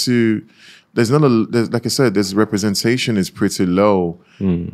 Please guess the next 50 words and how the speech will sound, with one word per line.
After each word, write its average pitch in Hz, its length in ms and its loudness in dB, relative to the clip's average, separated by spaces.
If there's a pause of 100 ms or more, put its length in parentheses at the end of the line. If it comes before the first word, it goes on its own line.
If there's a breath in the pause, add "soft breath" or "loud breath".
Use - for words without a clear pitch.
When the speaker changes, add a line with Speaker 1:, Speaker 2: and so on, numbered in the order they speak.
Speaker 1:
and 92 520 0
it 98 80 -4
is 92 120 -4
important 107 440 -2
for 101 120 -6
people 98 280 -4
to 90 120 -6
see 92 500 -6 (640)
people 104 600 -4
who 92 300 -6 (400)
look - 420 -8 (180)
different, 165 440 -4
not 147 240 -2
Speaker 2:
Yeah. 110 60 2
Speaker 1:
different, 92 360 -2
but 104 160 -4
just 139 220 -6
not 127 180 -10
your 113 140 -2
normal 110 460 -2
standards, 107 680 -2
Speaker 2:
Yeah. 85 200 2 (400 loud breath)
Speaker 1:
uh, 95 220 -2
conversations. 107 800 -2
If 101 120 -6
you 104 60 -2
notice, 113 280 0
we, 95 140 -2
I'm 107 140 -2
using 113 220 -2
curse 127 400 -4
words 71 380 -6
when 92 140 -4
I'm 90 100 0
Speaker 2:
No. 98 80 2
Speaker 1:
talking 95 300 -2
to - 160 -6
you. 73 160 -8 (120)
Speaker 2:
No. 90 240 0
Speaker 1:
And 117 120 -2
the 123 40 0
reason 151 240 2
I 117 100 2
do 107 260 -4
these 101 160 -4
things 95 180 -4
is 90 100 -6
because 95 380 -4 (100)
this 147 200 0
idea 104 680 -2